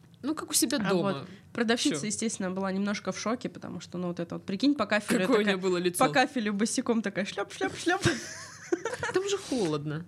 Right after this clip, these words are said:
Speaker 2: Ну, холод-, ну, мне не было холодно.
Speaker 1: Ты пьяненькая была.
Speaker 2: Немножечко.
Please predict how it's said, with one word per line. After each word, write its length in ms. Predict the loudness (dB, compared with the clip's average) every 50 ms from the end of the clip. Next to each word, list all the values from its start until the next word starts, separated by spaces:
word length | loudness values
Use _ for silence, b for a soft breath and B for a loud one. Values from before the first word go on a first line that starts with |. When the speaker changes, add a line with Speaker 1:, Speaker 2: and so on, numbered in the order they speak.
| -4 -4
Speaker 2:
Ну, 100 | -4 -2
холод-, 340 | 0 -2 -2 -2 -2 0 0
ну, 460 | 0 0 0 -2 -6 -8 -8 -10 -8 -6
мне 500 | -6 -4 -2 0 2 2 2 2 2 0
не 180 | 0 0 0 -2
было 220 | -2 -4 -6 -8
холодно. 280 | -8 -10 -8 -6 -6 -4
Speaker 1:
Ты 80 | -6
пьяненькая 580 | -6 -4 -2 -2 -2 -2 -4 -6 -8 -8 -8 -8
была. 240 | -8 -8 -10 -10 -12 -6 -2
Speaker 2:
Немножечко. 600 | 0 0 0 0 -2 -4 -6 -8 -12 -14 -18 -20